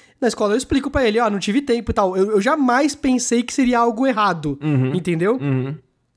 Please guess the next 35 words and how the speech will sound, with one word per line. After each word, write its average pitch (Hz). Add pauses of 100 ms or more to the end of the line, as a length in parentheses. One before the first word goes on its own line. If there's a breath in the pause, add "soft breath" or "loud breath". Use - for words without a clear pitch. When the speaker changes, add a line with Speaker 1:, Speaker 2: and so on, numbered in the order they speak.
(600 soft breath)
Speaker 1:
E 226
aí 233 (200)
eu 233
falei 254
assim, 254
"Não, 277
obrigado." 254
Ele, 262
"Não, 349
não, 359 (120)
o, 254
o 233
seu 247
amigo 302
André 311
tá 320
te -
esperando 311
aqui, 302 (340 loud breath)
é, 240
sabe, 311
loirinho 247
e -
tal." 269
E 262
o, 247
o 220
André 202
que 254
eu 233
conhecia 233
era 254
loirinho, 247 (100)
Speaker 2:
Hum. 147
Speaker 1:
né? 269